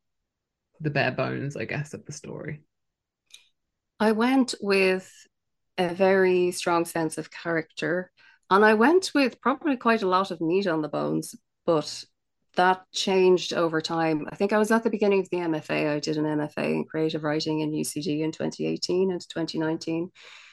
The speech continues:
Speaker 2: So I went to West Virginia at the start of that. And, um, yeah, I, I mean, to begin with, I had, probably I was experimenting with between five and seven different voices that I, I wasn't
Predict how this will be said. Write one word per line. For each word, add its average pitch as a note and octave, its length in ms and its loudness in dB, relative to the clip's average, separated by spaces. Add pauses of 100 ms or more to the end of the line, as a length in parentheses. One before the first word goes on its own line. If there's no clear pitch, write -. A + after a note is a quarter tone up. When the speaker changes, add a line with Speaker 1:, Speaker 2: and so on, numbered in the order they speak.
(120)
Speaker 2:
So F3+ 160 2
I F3+ 60 4
went F#3 180 4
to F#3+ 80 -6
West F#3 240 0
Virginia F3+ 400 2
at D#3+ 160 -4
the - 60 -14
start E3 340 -2
of D#3+ 100 -16
that. D3 320 0 (720)
And, D#3 500 0 (380)
um, D3+ 1040 -4 (1120)
yeah, A3 460 0
I, A3 280 2
I - 40 6
mean, A3+ 200 6
to G#3+ 120 -2
begin A#3+ 340 4
with, F#3+ 300 0 (100)
I F3+ 120 -2
had, F3+ 420 0 (1300)
probably G3+ 400 6
I F3 60 6
was E3+ 160 2
experimenting E3 720 0
with D#3 180 -8
between D#3 320 -2
five D#3 300 -2
and D3+ 140 -4
seven D#3+ 320 -2
different - 340 -8
voices D#3+ 440 -2
that D3 140 -2
I, D#3 40 0
I - 220 -2
wasn't D#3 360 0